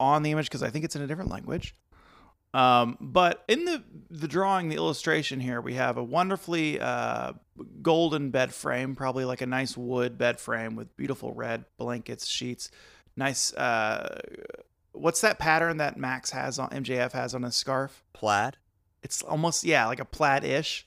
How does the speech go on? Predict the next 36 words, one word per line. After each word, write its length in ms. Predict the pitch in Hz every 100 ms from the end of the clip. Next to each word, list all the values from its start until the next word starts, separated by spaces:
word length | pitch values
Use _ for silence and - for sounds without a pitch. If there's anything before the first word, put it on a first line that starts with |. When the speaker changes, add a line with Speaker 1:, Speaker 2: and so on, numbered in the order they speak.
| -
Speaker 1:
It's 140 | 143
Speaker 2:
Yeah. 60 | 120
Speaker 1:
kind 120 | 180
of 60 |
the 60 | 185
same 240 | 165 160
thing 160 | 139 139
on 100 | 127
the 60 | 123
pillow 320 | 139 139 127
here. 260 | 113 117 - -
Speaker 2:
Yeah. 160 | 110 101 - -
Speaker 1:
Then 100 | 269
you 80 | 285
have 100 | 254
the 60 |
gentleman 460 | 180 214 220 214 208
and 180 | 185 180
the, 100 | -
and, 280 | 170 165
and, 260 | 151 160 160
and 260 | 151 156 147
the, 1160 | 143 139 135 65 - - - - - - -
uh, 80 | -
bearded 380 | 131 160 180 175
woman, 500 | 143 156 156 151 143
I 120 | -
think. 360 | 127 147 139 -
I'm 120 | 127
not 180 | 160 156
sure. 380 | - 160 143 131
There's, 180 | 127 123
they 120 | 135
both 200 | 143 170
have 180 | 170 110
beards. 420 | 120 110 127 -